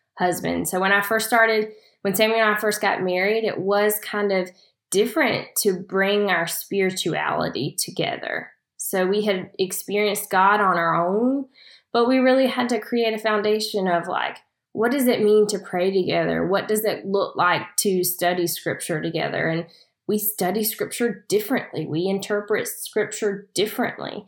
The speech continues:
And so I think it's about making allowance for Samuel to experience God the way that he is supposed to, but always coming together. "Hey, what,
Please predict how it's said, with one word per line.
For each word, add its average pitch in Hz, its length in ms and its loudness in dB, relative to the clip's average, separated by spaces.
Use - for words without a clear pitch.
And 240 120 0
so 247 100 4
I 240 100 6
think 311 180 4
it's 262 180 0
about 208 380 6
making 220 340 4
allowance 180 600 4
for 180 240 0
Samuel 202 480 2
to 202 140 -2
experience 196 560 -2
God 180 420 2
the 180 100 2
way 180 220 2
that 180 160 0
he 196 200 0
is 180 160 -2
supposed 202 440 -4
to, 233 120 0
but 208 160 -2
always 240 380 4
coming 202 460 -2
together. 175 380 -2
"Hey, 220 180 -2
what, 233 400 2